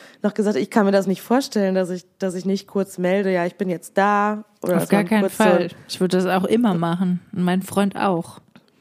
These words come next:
Speaker 1: Ja, na ja,
Speaker 2: Mhm.
Speaker 1: und dass man dann sowas äußert und irgendwie das Gefühl hat, während die das erzählen, so, „Boah, nee, das wird mir nicht passieren oder fänd ich ganz seltsam“, und dass man dann in dem Moment das Gefühl hat, dass das, äh, wenn man sowas äußert oder denkt, dass das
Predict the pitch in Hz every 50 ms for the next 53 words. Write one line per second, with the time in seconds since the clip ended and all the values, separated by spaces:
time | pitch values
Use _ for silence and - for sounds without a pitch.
0 | _ _ _ _ _ _ - 214 202 196 185 175 - - - _ - 208 202 190
1 | 190 190 190 180 180 185 190 185 180 180 180 - - 185 180 190 185 180 190 202
2 | 180 196 190 190 185 185 - - 190 208 240 - - 226 190 185 214 202 - -
3 | - 175 180 175 - 113 170 185 202 190 - - 190 185 185 180 180 170 - _
4 | _ _ _ _ _ _ _ _ _ _ _ - 180 170 - - 180 - 208 196
5 | 185 175 180 202 214 247 277 247 196 185 196 190 - 135 180 - - 214 196 185
6 | 190 175 170 170 - 160 165 170 170 160 160 160 160 160 160 175 180 - 180 160
7 | 170 185 196 220 214 - - _ _ _ - - - - _ _ _ _ - 196
8 | 180 - - 214 220 240 277 254 208 185 185 - - 208 202 190 196 - - 202
9 | 196 190 - - 185 190 214 220 - 233 220 208 202 185 180 180 175 165 180 175
10 | 180 180 185 190 190 190 190 196 190 185 190 185 180 - - 175 - - 208 196
11 | 202 175 - - 175 175 175 - 185 175 - - - - - - - - - -
12 | - - - _ _ - 185 190 190 190 185 190 185 185 190 180 - - 185 190
13 | 202 190 190 175 190 190 185 175 175 - - - - - 180 196 190 196 160 107
14 | 175 170 170 180 175 175 185 185 - 170 160 - - 165 156 -